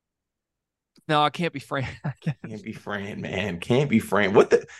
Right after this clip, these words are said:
Speaker 2: the Big Ten? Good Lord.
Speaker 1: Is it Juwan?
Speaker 2: Wait, stop. What are we doing here? What are we, Greg, what are we doing?
Speaker 1: What?
Speaker 2: It's a layup.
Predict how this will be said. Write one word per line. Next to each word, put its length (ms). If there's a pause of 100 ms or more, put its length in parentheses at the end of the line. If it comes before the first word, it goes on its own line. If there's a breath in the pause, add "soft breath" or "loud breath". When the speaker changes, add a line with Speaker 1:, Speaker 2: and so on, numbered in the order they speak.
(120 loud breath)
Speaker 2:
the 120
Big 360
Ten? 640 (120)
Good 180
Lord. 640 (160)
Speaker 1:
Is 220
it 140
Juwan? 520 (240)
Speaker 2:
Wait, 500
stop. 480 (840)
What 160
are 20
we 120
doing 420
here? 360 (1080)
What 160
are 40
we, 140
Greg, 240
what 120
are 60
we 80
doing? 380 (200)
Speaker 1:
What? 420 (420)
Speaker 2:
It's 120
a 20
layup. 580